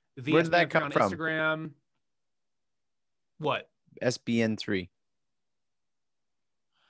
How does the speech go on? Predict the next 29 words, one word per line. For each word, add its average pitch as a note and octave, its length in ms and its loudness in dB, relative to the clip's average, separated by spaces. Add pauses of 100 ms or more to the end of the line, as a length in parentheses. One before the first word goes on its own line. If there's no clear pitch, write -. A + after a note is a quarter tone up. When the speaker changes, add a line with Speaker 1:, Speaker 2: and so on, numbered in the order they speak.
(720)
Speaker 1:
Uh, D3 520 2 (120)
it D#3+ 140 -8
was, D#3+ 720 -4 (200)
I D#3 100 2
had D#3+ 100 0
a D#3 40 -6
channel D#3+ 340 -4
called, D3+ 460 -2
uh, C3+ 480 -2 (100)
there D3 100 -4
was C#3+ 120 -4
a C#3+ 40 -4
Pete F#3+ 300 -12
Rock D#3 300 0
song A#2+ 540 -4 (380)
called D3 380 -2
Soul D#3+ 260 -4
Brother D3+ 280 -2
Number C3+ 240 -4
One. A#2+ 420 -4 (580)
And C3 120 -12
so C#3+ 400 -2
I D3 80 -4
got C#3+ 180 -4
banned F3 300 -2
twice F3 400 -6
for D3 100 -10
copyright D3 560 -6
stuff. A#2+ 400 -6